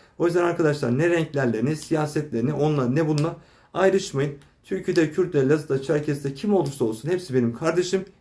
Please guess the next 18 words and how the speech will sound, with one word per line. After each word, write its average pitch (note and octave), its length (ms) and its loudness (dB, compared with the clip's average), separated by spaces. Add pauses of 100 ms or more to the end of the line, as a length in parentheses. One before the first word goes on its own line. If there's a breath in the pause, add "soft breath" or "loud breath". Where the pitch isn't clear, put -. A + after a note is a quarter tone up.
İnsan C#3+ 340 0
olduğu D3+ 200 2
için A#2 240 -4
kardeşim. D3+ 500 -4 (260 loud breath)
Ademoğlu C#3 640 2
Havva'nın D#3 460 0 (440 soft breath)
oğlu C#3+ 280 2
olduğu A#2+ 220 4
için A#2+ 240 -4
ya B2 140 0
da B2+ 100 0
kızı D3 240 -2
olduğu B2+ 200 2
için A2+ 200 -10
kardeşim. F3+ 560 -2 (400 soft breath)
Sizden F3 380 -2
tek F3+ 220 2
ricam C3+ 340 0